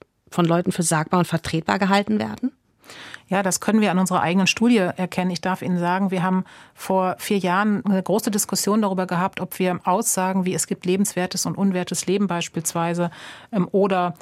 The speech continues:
Speaker 2: „Deutschland braucht einen Führer, der Deutschland mit starker Hand regiert“, ob man sowas überhaupt noch fragen kann, ob das nicht zu altmodisch ist. Inzwischen sind wir bei diesen, ich sag mal, vor vier Jahren noch als altmodisch angesehenen Fragen, dass wir viele Menschen haben, die hier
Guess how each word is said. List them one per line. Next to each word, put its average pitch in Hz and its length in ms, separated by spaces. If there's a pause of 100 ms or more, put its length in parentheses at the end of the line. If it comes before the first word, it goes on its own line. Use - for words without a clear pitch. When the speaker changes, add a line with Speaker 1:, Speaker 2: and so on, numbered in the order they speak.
(160)
Speaker 2:
„Deutschland 180 460
braucht 165 360
einen 170 200
Führer, 190 280
der 170 140
Deutschland 175 320
mit 175 100
starker 170 380
Hand 196 220
regiert“, 170 420 (260)
ob - 160
man 175 100
sowas 175 280
überhaupt 160 260
noch 151 100
fragen 180 320
kann, 165 200
ob - 100
das 165 160
nicht 160 160
zu - 140
altmodisch 127 560
ist. - 260 (460)
Inzwischen 214 640 (160)
sind 208 220
wir 190 120
bei 175 140
diesen, 180 240
ich 180 140
sag 175 160
mal, 175 320
vor - 260
vier 226 160
Jahren 190 220
noch 175 100
als 170 120
altmodisch 185 440
angesehenen 180 540
Fragen, 185 420
dass - 220
wir 180 240
viele 254 240
Menschen 185 280
haben, 175 200
die 170 80
hier 165 220